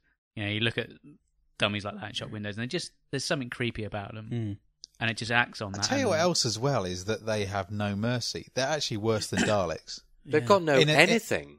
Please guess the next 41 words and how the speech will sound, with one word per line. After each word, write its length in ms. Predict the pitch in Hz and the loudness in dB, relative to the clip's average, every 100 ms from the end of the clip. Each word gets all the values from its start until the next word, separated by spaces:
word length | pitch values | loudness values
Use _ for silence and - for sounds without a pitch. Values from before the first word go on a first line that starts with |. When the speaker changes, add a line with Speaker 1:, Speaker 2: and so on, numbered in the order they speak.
| - | 0
Speaker 3:
No, 280 | 180 180 120 - | 4 4 2 0
in, 180 | 147 | 0
in, 180 | 143 139 135 | 0 -2 -2
in 140 | 135 127 | 0 -2
as 100 | 107 | 0
much 200 | 147 - | -4 -2
the 100 | 117 | 0
handguns, 480 | 135 120 98 87 87 | 2 2 2 -2 -4
which 160 | 92 | -8
are 60 | 95 | -4
brilliant. 420 | 104 85 85 - | -2 -2 -4 -8
So 140 | - | 0
the 60 | 120 | 4
Speaker 2:
Yeah. 100 | 107 | 4
Speaker 3:
bit 100 | 101 | 4
drops 240 | 120 104 | -2 -2
away. 320 | 101 92 82 135 | 0 0 0 -2
If 100 | - | 0
the 80 | 139 | 4
gun 180 | 165 151 | 6 6
Speaker 1:
<laughs> 60 | |
Yeah. 60 | 117 | 6
Speaker 3:
appears, 300 | 107 87 90 | 4 2 0
you 80 | 113 | 0
know 80 | 123 | 2
you're 180 | 85 82 | 2 0
buggered. 400 | 92 85 78 - _ _ - | 0 0 -6 -10 _ _ -4
Speaker 2:
<laughs> 100 | - | 2
You 80 | 208 | 4
do. 380 | 196 190 165 - | 4 4 4 4
Speaker 3:
Absolutely. 720 | 220 160 175 196 214 123 107 - - - | 6 6 8 8 8 6 2 -10 -10 -6
Speaker 2:
You 80 | |
can't 280 | - 175 156 | -4 -4 -4
move, 380 | 143 180 120 - | -2 -2 -4 0
Speaker 4:
Well, 80 | 165 | 4
Speaker 2:
'cause 20 | |
Speaker 4:
they 60 | 208 | 6
Speaker 3:
No, 60 | |
Speaker 4:
don't 140 | 190 | 6
Speaker 3:
they, 60 | |
Speaker 2:
they'll 40 | 156 | 6